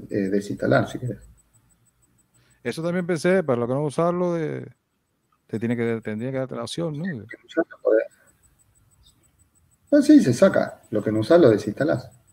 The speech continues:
Speaker 1: Y ya está.
Speaker 2: Sí, sí, exactamente. Pues, encima el, el disco este yo no lo compré muy grande, sino de doscientos cincuenta gigas. Así que una despejadita
Speaker 1: Mm.
Speaker 2: también le viene bien.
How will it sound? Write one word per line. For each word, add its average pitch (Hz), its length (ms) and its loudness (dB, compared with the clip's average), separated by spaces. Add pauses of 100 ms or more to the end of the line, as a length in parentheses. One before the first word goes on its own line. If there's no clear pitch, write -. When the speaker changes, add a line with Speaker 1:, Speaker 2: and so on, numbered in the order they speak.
(140)
Speaker 1:
Y 107 60 -10
ya 107 80 -10
está. 110 160 -14 (540)
Speaker 2:
Sí, 131 360 -10 (500)
sí, 135 220 -4
exactamente. 127 480 -6
Pues, 117 160 -8
encima 117 240 -6
el, 113 180 -12
el 107 100 -4
disco 117 240 -2
este 123 380 -2
yo 117 120 -2
no 117 80 0
lo 117 60 -2
compré 123 220 -4
muy 123 140 -2
grande, 131 260 0
sino 120 180 -2
de 107 140 -4
doscientos 107 320 -6
cincuenta 117 300 -4
gigas. 143 280 -6 (1900)
Así 101 280 -6
que 113 60 -6
una 110 160 0
despejadita 104 540 0
Speaker 1:
Mm. - 20 2
Speaker 2:
también 113 220 -2
le 110 60 -2
viene 107 160 -4
bien. 120 100 -8